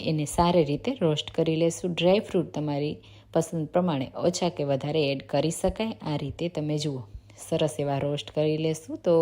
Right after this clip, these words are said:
ખાસ મગજતરીના બી બળી ના જાય એનું ધ્યાન રાખવાનું અને આ રીતે રોસ્ટ કરી લેવાના. હલકો કલર ચેન્જ થઈ જાય ત્યાં સુધી આપણે એને રોસ્ટ કરીશું. હવે સરસ એવા રોસ્ટ થઈ જાય પછી આપણે એને એક પ્લેટમાં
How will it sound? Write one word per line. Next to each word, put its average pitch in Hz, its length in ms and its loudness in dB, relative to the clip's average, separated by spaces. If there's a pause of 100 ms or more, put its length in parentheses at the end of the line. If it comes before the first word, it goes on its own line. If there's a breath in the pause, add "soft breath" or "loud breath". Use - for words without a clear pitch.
(140)
ખાસ 175 240 -4 (120)
મગજતરીના 151 720 -2
બી 147 140 -2 (100)
બળી 147 300 0
ના 226 160 2
જાય 147 160 0 (400 loud breath)
એનું 147 240 0
ધ્યાન 156 300 -2
રાખવાનું 165 440 -2 (220)
અને 151 160 -2 (140)
આ 147 120 0
રીતે 143 200 -4 (120)
રોસ્ટ 147 300 -2
કરી 135 300 -4
લેવાના. 143 320 -8 (1200 soft breath)
હલકો 170 460 2
કલર 160 340 4
ચેન્જ 156 320 -2
થઈ 233 120 6 (100)
જાય 151 180 0
ત્યાં 156 220 -2
સુધી 165 260 0
આપણે 156 240 -4
એને 147 220 -2
રોસ્ટ - 280 -4
કરીશું. 175 440 -2
હવે 156 240 -2
સરસ 220 280 -2 (120)
એવા 151 240 -2
રોસ્ટ 147 260 -6
થઈ 220 220 2
જાય 156 120 0 (380 loud breath)
પછી 196 280 0
આપણે 147 220 -4
એને 147 120 -2
એક - 120 -10
પ્લેટમાં 156 400 -2